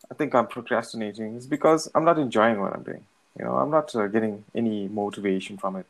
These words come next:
Or it's not, um, what do you call it? Uh, it's not s-,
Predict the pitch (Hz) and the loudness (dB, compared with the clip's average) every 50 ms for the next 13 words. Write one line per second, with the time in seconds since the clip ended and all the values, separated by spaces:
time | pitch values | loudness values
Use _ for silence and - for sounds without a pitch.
0 | - - - - - _ _ _ _ - _ _ _ _ _ _ _ _ - - | -12 -12 -12 -12 -12 _ _ _ _ -20 _ _ _ _ _ _ _ _ -16 -16
1 | - - - 135 139 139 - - 107 101 98 98 95 92 95 92 90 90 90 90 | -8 0 4 4 4 4 4 0 2 2 2 2 0 -2 -4 -8 -8 -8 -10 -12
2 | 87 _ _ _ _ _ _ _ _ _ _ _ _ _ - - _ _ _ _ | -12 _ _ _ _ _ _ _ _ _ _ _ _ _ -20 -20 _ _ _ _
3 | _ _ _ _ _ _ - - 104 104 98 - - 104 98 101 104 - - - | _ _ _ _ _ _ -8 -6 -4 -4 -4 0 0 2 2 0 -2 -4 -10 -18
4 | - - - - - 107 110 107 107 107 107 104 104 107 107 107 107 107 110 107 | -20 -20 -20 -18 -14 -12 -10 -8 -8 -6 -6 -6 -4 -4 -4 -4 -4 -6 -8 -12
5 | _ _ _ _ _ _ _ _ _ _ _ _ _ _ _ _ _ _ _ _ | _ _ _ _ _ _ _ _ _ _ _ _ _ _ _ _ _ _ _ _
6 | _ _ _ _ _ _ _ - - - - - - - 123 - - - - - | _ _ _ _ _ _ _ -20 -20 -20 -20 -18 -20 -20 -20 -16 -12 -10 -8 -8
7 | - - - - - - - 156 156 151 - - - - - | -8 -8 -8 -8 -8 -2 2 2 2 2 2 -4 -6 -6 -8